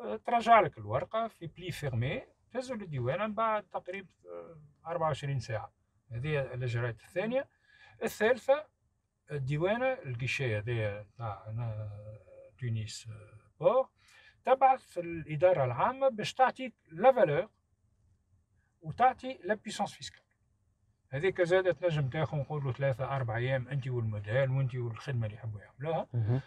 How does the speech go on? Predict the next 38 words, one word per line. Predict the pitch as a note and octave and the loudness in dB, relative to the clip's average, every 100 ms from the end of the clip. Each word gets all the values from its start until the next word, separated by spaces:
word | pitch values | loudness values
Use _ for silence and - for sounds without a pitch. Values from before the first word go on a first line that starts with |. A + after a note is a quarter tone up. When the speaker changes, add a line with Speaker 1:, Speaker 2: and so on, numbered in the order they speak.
| _ | _
Speaker 1:
دونك | G3+ A3 - | -2 -2 -4
نجم | G3 F#3+ A#3 F#3 | -6 -4 0 0
نقولوا | F3+ A3+ G#3+ | 0 0 -2
اللي | F#3 E3+ | -4 -4
في | F3+ | -2
جمعة | E3 G#3 G3 G3 | 0 2 2 0
تنجم | F#3+ F3+ E3 | -2 -4 -4
تتم | - D3+ D3+ | -6 -6 -4
العملية. | C3 B2+ A2 A2 C#3 B3 - | -2 -2 -4 -4 -6 -6 0
Speaker 2:
في | |
جمعة، | G#2+ G#2+ F#2 | 2 4 2
باهي. | G#2 A#2 G#2+ | 0 0 2
Speaker 1:
فوالا، | D#3+ D#3 D#3 | 2 2 2
من | |
بعد | F3 D4 G#3+ | 6 6 6
اون | A3 | 2
فوا | - B3+ | 6 8
عطاك | G3+ A#3+ A3 | 8 2 -2
الفالور | F3 C#3 B2+ D3 C4+ - | -6 -2 2 2 2 0
تمشي | E4 - D#4 | -10 -10 -2
تخلص | C#4 C#4 A3 - | 2 4 2 -6
الديوانة | D#3 C3 B2 G#2+ | -6 -4 -2 -4
نتاعك. | G2+ A#2+ - - _ _ _ _ _ _ _ _ | -6 -8 -8 -10 _ _ _ _ _ _ _ _
تخلص | F3 F#3+ - | 0 2 0
سوا | C#3 F#3 G3+ | -4 0 0
في | C#3+ | 0
الكاسة، | A#2 C3 D3 G#3 | -4 -4 -2 -6
سوا | G3 F3+ F3 | 0 4 4
تعطيهم | D3 E3 D3+ | 2 -4 -4
شيك | D#3 D3 | -4 -6
سيرتيفيي، | C3+ A#2+ B2 B2 D3+ A3 | -8 -10 -10 -6 -4 -6
سوا | - G#3 | -6 -8
تمشي | A3 - F#3 | -8 -10 -8
للبوسطة | E3 C#3 C#3 D#3+ F#3 | -6 -4 -4 -4 -4
تخلص، | F3+ E3 D#3+ C#3+ - | -4 -4 -6 -8 -12
آه، | C3 A#2+ A#2 A2+ - _ _ _ _ | -12 -8 -8 -10 -14 _ _ _ _
في | B2 | -12
البوسطة. | G2+ B2+ - - | -8 -8 -8 -12